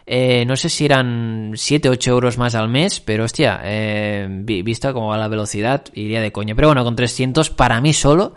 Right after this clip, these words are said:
eh, pf, voy sobrado, o sea, realmente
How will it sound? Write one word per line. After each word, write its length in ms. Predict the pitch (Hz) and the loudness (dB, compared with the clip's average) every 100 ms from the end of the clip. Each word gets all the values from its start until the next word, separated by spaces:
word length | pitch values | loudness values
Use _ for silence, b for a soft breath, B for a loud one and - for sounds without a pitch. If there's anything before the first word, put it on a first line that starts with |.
| B B B B | B B B B
eh, 380 | 123 117 107 101 | -4 -2 -2 0
pf, 220 | - - | 2 2
voy 200 | - 101 | -2 -8
sobrado, 420 | 98 - 104 127 87 | -2 0 4 4 4
o 100 | 87 | -2
sea, 300 | 104 101 101 | -2 0 2
realmente 560 | 107 107 107 131 139 | 0 0 0 2 0